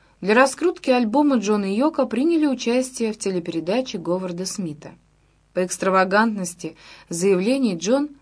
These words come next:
в этот день превзошел самого себя, когда сравнил музыку Йоко с Литл Ричардом. Так как Леннон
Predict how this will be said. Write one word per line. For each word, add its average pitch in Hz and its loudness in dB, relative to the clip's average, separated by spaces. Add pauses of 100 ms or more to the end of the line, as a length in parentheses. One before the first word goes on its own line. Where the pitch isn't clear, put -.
(260)
в 180 -4
этот 202 0
день 262 0
превзошел 185 -2
самого 170 -6
себя, 160 -12 (540)
когда 175 0
сравнил 185 0
музыку 196 -2
Йоко 175 -4
с - -8
Литл 170 -6
Ричардом. 156 -10 (800)
Так 254 -2
как 254 -2
Леннон 262 2